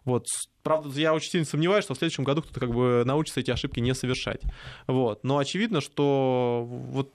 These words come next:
я готов на все что угодно поспорить, если Трампу дать возможность все-таки вернуться весной, вот, его бы жесткость была намного более серьезной. Например, того, что он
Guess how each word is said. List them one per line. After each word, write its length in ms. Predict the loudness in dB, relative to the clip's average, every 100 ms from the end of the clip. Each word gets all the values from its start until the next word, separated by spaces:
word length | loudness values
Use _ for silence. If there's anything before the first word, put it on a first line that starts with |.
| -2
я 200 | 0 0
готов 200 | 0 0
на 80 | 0
все 120 | 0
что 100 | 2
угодно 200 | 2 2
поспорить, 340 | -4 -4 -4
если 140 | -4 -2
Трампу 280 | -2 -4 -2
дать 180 | -2
возможность 340 | -2 -2 -2 -4
все-таки 180 | -6 -2
вернуться 340 | -2 -2 -2
весной, 440 | -2 0 2 2 -2 -20 -20 -6
вот, 240 | 0 0 2
его 180 | 2 2
бы 140 | 2
жесткость 340 | 0 0 -4
была 220 | -2 0 0
намного 320 | -2 -2 -2
более 240 | 0 0
серьезной. 640 | 0 0 2 2 -2 -8 -10 -16 -10 -4
Например, 340 | 0 2 0
того, 240 | 0 0 0
что 420 | 0 0 2 2 0
он 180 | -2 -2